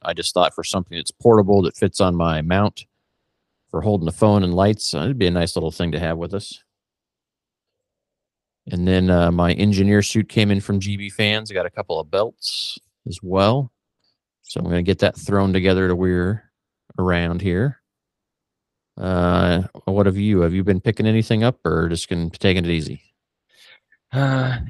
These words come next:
Speaker 2: yeah, no, I haven't picked up anything lately, except, yeah, I got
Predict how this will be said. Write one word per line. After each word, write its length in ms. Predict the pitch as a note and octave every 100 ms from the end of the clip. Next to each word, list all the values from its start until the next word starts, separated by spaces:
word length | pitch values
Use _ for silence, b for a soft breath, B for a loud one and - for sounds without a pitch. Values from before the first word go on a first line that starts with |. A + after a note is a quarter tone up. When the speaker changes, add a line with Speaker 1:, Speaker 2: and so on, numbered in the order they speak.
| -
Speaker 2:
yeah, 260 | A#2+ A#2+ A2+
no, 260 | A2 A2
I 120 | G#2+ G#2
haven't 340 | G#2+ G2+ F#2+
picked 480 | G#2+ F#2+ - - - B B B B - _ _ _ _ _
up 220 | G2 F#2 - -
anything 640 | F#2 E2+ D#2+ - A#1 A1+ A1+
lately, 600 | B1 - - A#1+ A1+ B1+
except, 720 | B1 - F2 D#2+ - - - _ _ _ _ _ _ _ _ _ _ _ _ _ _ _ _ _ _ _ _ _ _ _ _
yeah, 380 | D#2 D2 A1+ G#1
I 100 | -
got 520 | F2 E2+ - - -